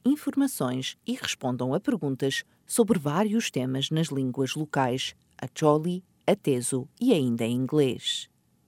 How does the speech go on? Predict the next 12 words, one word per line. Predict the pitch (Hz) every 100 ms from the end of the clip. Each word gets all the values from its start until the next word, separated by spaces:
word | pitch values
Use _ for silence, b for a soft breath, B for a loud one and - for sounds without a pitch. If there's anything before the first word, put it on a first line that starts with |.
| _
Para | 139 143
Von | 135 131
Ebel, | 139 143 139 147 _
é | 160
importante | 202 254 254 - 127 -
que | -
haja | 120 127
um | 139
diálogo | 135 143 135 123 160
aberto | 202 139 113 - -
e | 147
profundo | 160 - - 165 147